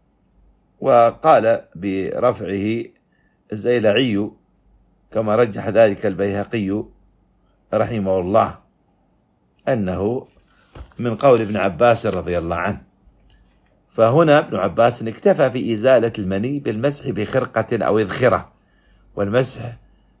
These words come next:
لا يجزئ في إزالة النجاسة من الثوب،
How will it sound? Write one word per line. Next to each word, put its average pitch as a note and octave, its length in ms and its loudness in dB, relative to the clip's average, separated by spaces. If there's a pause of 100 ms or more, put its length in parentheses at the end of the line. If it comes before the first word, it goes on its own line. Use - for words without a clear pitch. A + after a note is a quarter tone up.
لا F#3 140 6
يجزئ B2+ 420 2
في G#2+ 160 -4
إزالة G#2+ 420 2
النجاسة F#2 500 0
من F#2 80 -4
الثوب، - 480 -2